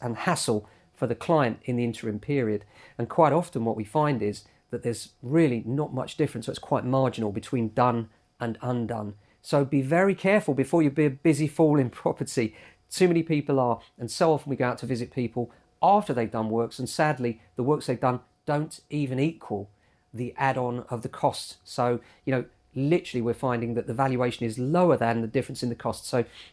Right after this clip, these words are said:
my advice to you is, before you do any extensions or improvements, speak to your local agent where you are.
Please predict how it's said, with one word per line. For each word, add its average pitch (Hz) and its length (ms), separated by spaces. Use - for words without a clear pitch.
my 151 200
advice 160 300
to - 100
you 131 260
is, 110 220
before 202 400
you 160 120
do 135 120
any 117 100
extensions - 440
or 117 120
improvements, 110 640
speak - 320
to - 60
your 185 100
local 170 280
agent 143 220
where 123 160
you 127 320
are. 113 260